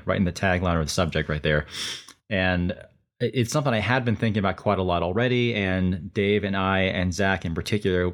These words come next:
it, this is something that's all pretty near and dear to our hearts as current or past bike shop mechanics, that sort of thing.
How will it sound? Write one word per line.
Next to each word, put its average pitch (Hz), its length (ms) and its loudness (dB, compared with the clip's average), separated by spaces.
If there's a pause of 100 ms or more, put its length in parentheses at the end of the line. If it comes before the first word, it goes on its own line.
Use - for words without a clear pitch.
(100)
it, 95 200 -2
this 90 140 0
is 85 100 -2
something 90 240 2
that's 82 220 0
all 85 420 -2
pretty 87 360 0
near 95 180 2
and 87 100 2
dear 87 140 0
to 85 80 -2
our 76 100 0
hearts 98 440 0
as 78 320 2 (560)
current 87 420 0
or 87 220 0
past - 540 -4
bike 92 180 2
shop 95 180 0
mechanics, 90 460 0
that - 100 -8
sort 82 160 -2
of - 60 -20
thing. 139 220 2